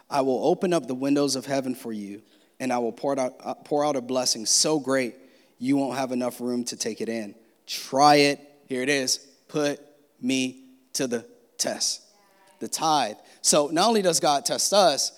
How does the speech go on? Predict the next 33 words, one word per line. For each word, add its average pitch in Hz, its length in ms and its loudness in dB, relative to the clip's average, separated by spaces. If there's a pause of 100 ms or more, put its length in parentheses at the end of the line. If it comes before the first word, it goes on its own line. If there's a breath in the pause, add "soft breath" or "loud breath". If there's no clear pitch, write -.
(240 soft breath)
but 147 80 -8
this 190 220 2
is 170 100 0
the 156 240 -4
only 202 380 -4
place 185 340 -4
in 143 100 -6
Scripture 143 640 -6 (300 soft breath)
where 156 120 0
God 160 300 2
will 143 100 -8
tell 143 220 -4
you 127 140 -6
to 113 100 -10
test - 320 -8
him. 107 140 -14 (1300)
This 160 200 4
is, 151 220 0
this 165 300 4
is, 143 220 -2
this 151 260 2
is 143 80 2
serious. 185 540 4 (420 loud breath)
And 160 100 4
he 160 80 8
says 160 300 4
this 151 100 2
here, 160 140 4
"Put 170 340 0
me 160 140 6
to 156 160 -2
the 135 100 -2
test." 165 560 2